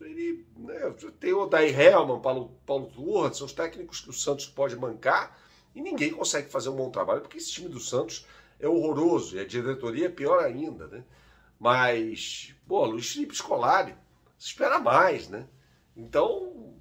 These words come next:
né, então eu acho que é hora de futebol brasileiro pensar numa renovação, né?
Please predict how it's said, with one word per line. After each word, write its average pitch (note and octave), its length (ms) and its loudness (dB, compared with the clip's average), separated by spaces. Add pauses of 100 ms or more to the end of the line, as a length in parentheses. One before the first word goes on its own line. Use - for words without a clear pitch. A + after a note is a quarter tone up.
(200)
né, F3+ 720 -2
então - 240 -6 (400)
eu A3+ 160 2
acho A#3 240 0
que D4+ 80 -4
é G#3 40 2
hora F#3+ 280 6
de E3 80 -10
futebol C#3+ 400 -8
brasileiro C#3+ 400 -2
pensar D3 320 -4
numa E3 140 -2
renovação, E3 760 0
né? - 160 -10